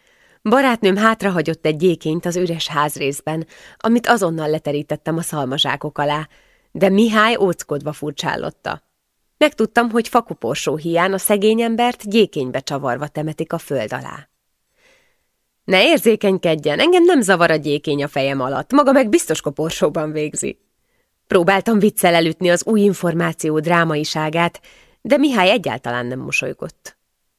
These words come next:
Végül azért ráfeküdt. A következő este viszont két gubapokróccal a hóna alatt érkezett.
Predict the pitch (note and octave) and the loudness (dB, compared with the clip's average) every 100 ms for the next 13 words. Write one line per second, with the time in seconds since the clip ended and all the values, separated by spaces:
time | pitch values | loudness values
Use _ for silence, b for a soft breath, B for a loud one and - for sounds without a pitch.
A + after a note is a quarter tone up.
0 | _ D#4 E4+ B3+ A#3 G3 E3 - C3 C3 | _ 2 4 4 4 4 0 0 -2 -4
1 | - B2 G#2 _ - _ _ _ b b | -6 -14 -16 _ -20 _ _ _ b b
2 | b b b b G3 - B3 B3 A#3 G3 | b b b b 0 2 2 2 0 2
3 | G3 G3+ G3 E3+ - E3+ - - C4+ C4 | 2 2 -2 -2 0 -2 -2 2 2 2
4 | D#3+ F#3+ D#3+ - C#3+ C3+ C#3+ - D#3 D3+ | 0 0 -2 -6 -6 -6 -6 -2 -2 -2
5 | C#3+ B2+ B2+ C#3 C#3 - D3 - D3 D3+ | -6 -6 -6 -8 -12 -14 -16 -14 -14 -14
6 | D3 - - | -16 -20 -20